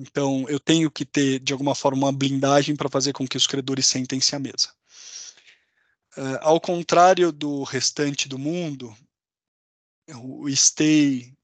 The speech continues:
aqui no Brasil não é automático,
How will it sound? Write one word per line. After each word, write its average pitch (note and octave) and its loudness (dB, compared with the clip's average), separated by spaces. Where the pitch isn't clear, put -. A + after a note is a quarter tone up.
aqui C#3+ -8
no C#3+ -4
Brasil C#3 -2
não D3+ 0
é D3+ 4
automático, D3 -2